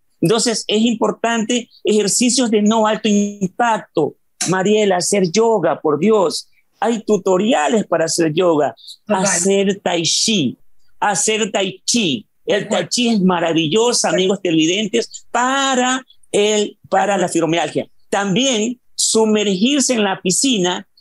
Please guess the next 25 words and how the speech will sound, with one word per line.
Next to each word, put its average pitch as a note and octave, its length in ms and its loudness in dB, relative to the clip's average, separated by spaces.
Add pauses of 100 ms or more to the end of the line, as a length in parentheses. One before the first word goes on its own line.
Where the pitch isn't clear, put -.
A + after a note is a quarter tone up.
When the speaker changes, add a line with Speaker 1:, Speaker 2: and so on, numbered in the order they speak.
Speaker 1:
y G3 160 2
hacer A#3+ 480 -2
ejercicios G3+ 800 0
de G3 240 -2 (340)
elongación F#3+ 1200 2 (240)
donde F3 420 2
no F#3+ 160 2
haya G#3+ 280 0
mucha F#3+ 420 -2
presión G3+ 760 0 (160)
y F#3+ 220 2
mucha F#3 420 2
fuerza. D#3+ 840 -2 (240)
Eso A3 380 0
te G3 100 0
ayuda A3 400 2
mucho G#3 540 0
a E3+ 220 -2
elongar F3 840 0 (160)
los F#3+ 220 0
músculos A3 640 0 (200)
y G3 140 2
a F#3+ 80 2
lograr F#3+ 420 2
una A3+ 380 0